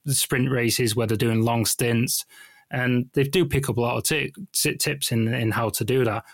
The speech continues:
Obviously, the cars, though, are very different to the modern F one cars. And then one further point is actually that the new F one regulations, so this year and the last year,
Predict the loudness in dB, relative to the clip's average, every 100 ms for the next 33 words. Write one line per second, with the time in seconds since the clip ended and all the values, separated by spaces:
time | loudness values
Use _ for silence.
0 | -20 -4 2 2 2 2 0 0 0 0
1 | 0 0 0 -2 0 2 2 0 0 -2
2 | -2 0 2 2 0 0 0 -2 -2 0
3 | -2 -2 -4 -12 -20 -8 -2 0 2 2
4 | 2 2 0 0 0 0 -2 0 0 0
5 | -2 -4 -2 2 2 2 0 -4 -8 -20
6 | _ _ 0 2 4 4 2 -2 _ -8
7 | -6 -2 0 0 2 2 0 2 2 2
8 | 0 0 0 0 0 0 0 2 2 2
9 | 0 0 0 -2 -2 -2 0 0